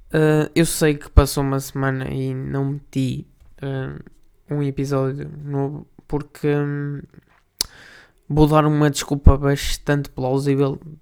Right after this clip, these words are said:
dadas as circunstâncias. Eu tenho tido muito trabalho. Ah, é, é verdade, eu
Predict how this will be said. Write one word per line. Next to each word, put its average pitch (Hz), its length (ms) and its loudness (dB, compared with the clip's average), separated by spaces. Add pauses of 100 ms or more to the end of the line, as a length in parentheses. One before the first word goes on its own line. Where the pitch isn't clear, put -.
(220)
dadas 143 240 2
as 135 80 -2
circunstâncias. 147 800 -6 (800)
Eu 143 120 -6
tenho 139 200 -4
tido 139 240 -6
muito 135 280 -4
trabalho. 135 440 -6 (580)
Ah, 151 280 -10 (100)
é, 147 340 -4
é - 20 -2
verdade, 139 400 -2
eu 139 160 -4